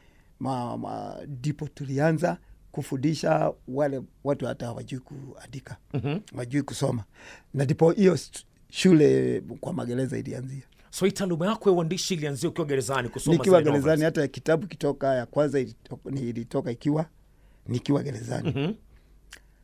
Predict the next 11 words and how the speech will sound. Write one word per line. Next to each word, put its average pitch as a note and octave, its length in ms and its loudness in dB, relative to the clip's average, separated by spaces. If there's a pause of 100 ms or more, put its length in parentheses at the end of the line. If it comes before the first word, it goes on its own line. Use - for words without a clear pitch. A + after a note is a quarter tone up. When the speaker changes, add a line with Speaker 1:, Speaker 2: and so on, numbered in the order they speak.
(120)
Speaker 1:
Kitu E3+ 200 6
kingine A#3+ 360 6
nilipotoka, D#3+ 680 0 (760)
nilikuta E3 880 6
kama D3 320 2
ile D#3 160 -2
town C#3+ 240 -6
ninaishi, B2+ 640 -6
Murang'a C3+ 340 -2
town, C3 420 0
Speaker 2:
Mhm. D3 220 -4